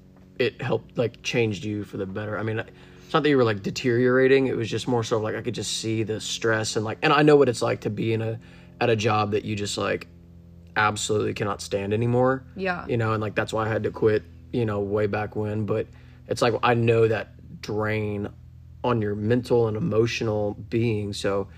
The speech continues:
Speaker 1: it was just awesome to kinda free you up and really put you in the position that you wanted to be in. But
Speaker 2: Right.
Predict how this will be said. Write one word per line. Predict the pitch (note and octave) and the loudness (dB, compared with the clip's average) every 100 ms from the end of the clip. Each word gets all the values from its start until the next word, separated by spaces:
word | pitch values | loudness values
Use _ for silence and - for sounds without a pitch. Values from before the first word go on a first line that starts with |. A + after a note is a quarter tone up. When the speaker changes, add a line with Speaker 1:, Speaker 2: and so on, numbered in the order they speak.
| - - - | -20 -20 -2
Speaker 1:
it | - | 4
was | C#3+ | 4
just | B2 | 4
awesome | A#2+ A2+ A#2 | 2 0 -2
to | A2+ | -4
kinda | A#2 G#2+ | -4 -4
free | - A#2 | -4 -2
you | A2 | 0
up | A2+ G#2+ | 0 -2
and | G#2+ G2+ F2+ | -6 -6 -8
really | A2 A2 G#2+ | -4 -4 -4
put | G#2+ | -6
you | G#2 | -6
in | G#2 | -8
the | |
position | F#2 G#2+ G#2 - G2+ | -8 -8 -6 -6 -8
that | - | -8
you | G2+ G2 G#2+ - - - - - | -8 -8 -12 -18 -20 -20 -18 -10
wanted | G2+ G2 | -8 -6
to | G2 | -8
be | G2+ G2 | -8 -8
in. | F#2+ - - | -8 -12 -12
But | |
Speaker 2:
Right. | F#3 F3+ F3+ - | -10 -8 -8 -10